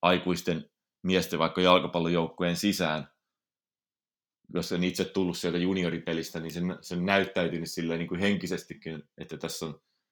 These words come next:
isot erot näiden välillä, mutta sit kaiken tällaisen kautta niin sitä on ehkä vähän tämmöistä vanhaa hierarkisuutta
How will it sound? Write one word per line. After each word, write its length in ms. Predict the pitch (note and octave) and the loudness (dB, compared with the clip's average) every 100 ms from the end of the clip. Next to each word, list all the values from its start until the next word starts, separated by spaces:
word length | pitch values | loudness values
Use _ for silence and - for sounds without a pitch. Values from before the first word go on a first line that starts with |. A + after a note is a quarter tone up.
| _ | _
isot 300 | F2+ F2+ D#2 | -4 -2 2
erot 240 | G2+ F2 E2 | 2 2 0
näiden 300 | D#2+ E2 E2 | -2 -2 6
välillä, 420 | F2+ F2 E2 D2 - _ _ _ - | 6 6 2 -2 -8 _ _ _ -6
mutta 220 | F2 E2+ | -4 -2
sit 140 | E2 - | -4 6
kaiken 320 | F#2+ F2 F#2 | 8 8 6
tällaisen 400 | F2+ F#2+ F2+ F2+ | 8 8 8 2
kautta 340 | F2 E2+ - F2 | 4 4 4 0
niin 180 | D#2+ | 0
sitä 340 | E2 F#2+ D2+ - _ _ _ _ _ _ _ _ - | -2 -2 -2 -4 _ _ _ _ _ _ _ _ -2
on 140 | F#2+ F#2+ | 4 4
ehkä 240 | F2+ G2 | 4 6
vähän 200 | F#2+ G2+ | 6 8
tämmöistä 420 | F2+ D#2+ - F2+ - F2+ | 4 4 2 0 2 6
vanhaa 480 | F#2 E2 E2 E2+ - F2+ | 6 8 6 4 4 2
hierarkisuutta 920 | F#2+ F2 - F#2+ E2+ - E2+ - E2+ | 4 4 2 0 -2 -2 -4 -2 -4